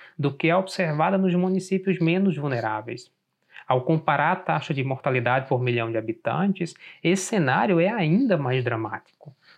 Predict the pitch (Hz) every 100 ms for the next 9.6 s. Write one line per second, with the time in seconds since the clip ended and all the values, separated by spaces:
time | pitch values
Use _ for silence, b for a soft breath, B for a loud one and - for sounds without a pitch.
0 | - 127 135 135 - 185 185 147 143 170
1 | 165 147 113 113 156 208 160 131 180 151
2 | 165 170 170 165 143 156 147 131 120 123
3 | 147 190 196 185 - 185 - 247 302 294
4 | 262 - 196 202 - 180 165 160 143 131
5 | 117 113 156 269 - _ _ _ _ -
6 | 160 208 - 214 254 - 233 202 165 175
7 | 240 294 - 277 233 180 196 240 - -
8 | - 151 - - 147 123 113 113 113 113
9 | 113 110 110 113 113 117